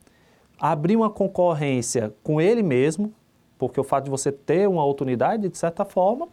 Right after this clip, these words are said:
você pode até determinado ponto abrir uma concorrência diária. Ele pegou os três milhões, não investiu os três milhões, pegou um valor muito menor do que isso, investiu em pesquisa de mercado e investiu em marketing. E investiu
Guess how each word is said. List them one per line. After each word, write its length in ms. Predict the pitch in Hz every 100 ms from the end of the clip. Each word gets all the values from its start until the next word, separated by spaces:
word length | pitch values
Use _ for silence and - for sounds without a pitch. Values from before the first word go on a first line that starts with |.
| -
você 200 | - 208
pode 440 | - 160 202 214
até 300 | 175 - 175
determinado 460 | 180 - 151 151 156
ponto 260 | 143 156
abrir 160 | 165 135
uma 140 | 175
concorrência 600 | - 156 160 139 165 -
diária. 540 | 139 131 113 127 170 180 _ -
Ele 120 | 190
pegou 220 | 190 170
os 120 | 170 -
três 320 | - 160 160
milhões, 600 | 214 208 214 311 - - _ _
não 240 | 165 190 165
investiu 300 | 147 151 143
os 100 | -
três 280 | 143 147
milhões, 580 | 165 185 180 175 247 - - - _
pegou 320 | 175 151 160
um 480 | 160 160 151 139 139
valor 500 | 151 151 143 127 120
muito 720 | 160 170 196 233 285 294 294 226
menor 380 | 196 175 160
do 100 | 156
que 120 | - 208
isso, 360 | 190 214 - _
investiu 420 | 233 208 196 190 175
em 60 |
pesquisa 480 | 165 175 - 165 160
de 80 | 165
mercado 580 | 170 175 185 185 214 220 - -
e 100 | 220
investiu 340 | 214 214 -
em 60 | 226
marketing. 640 | 226 175 123 135 - 131 - _ _ _ -
E 380 | 160 170 160 165
investiu 640 | 160 170 - 156 156 156